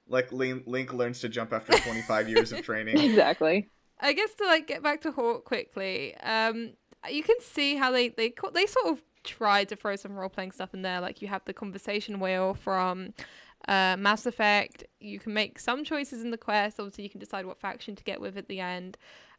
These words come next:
Speaker 3: Um, Brie, how do you, like, feel about your Hawke? Like, do you feel like it's your Hawke? Do you,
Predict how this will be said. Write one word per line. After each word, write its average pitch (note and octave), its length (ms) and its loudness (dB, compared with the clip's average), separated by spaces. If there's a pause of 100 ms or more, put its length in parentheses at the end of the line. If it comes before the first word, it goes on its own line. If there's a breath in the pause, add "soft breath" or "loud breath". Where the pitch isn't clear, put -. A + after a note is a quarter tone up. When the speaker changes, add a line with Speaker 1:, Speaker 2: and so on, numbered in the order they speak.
Speaker 3:
Um, A3 520 2 (760)
Brie, D4 220 0
how F#4 160 4
do A4 80 4
you, B4 160 4
like, D4 140 -2
feel G#3+ 320 0
about G3 320 0
your G3+ 160 0
Hawke? F#3+ 420 -2
Like, A3+ 160 -2
do D#4 80 2
you F#4+ 80 6
feel - 100 4
like G#4+ 120 6
it's C#4+ 180 -2
your A3 240 -2
Hawke? G3 480 -6 (180)
Do A#3+ 80 -6
you, B3 580 -4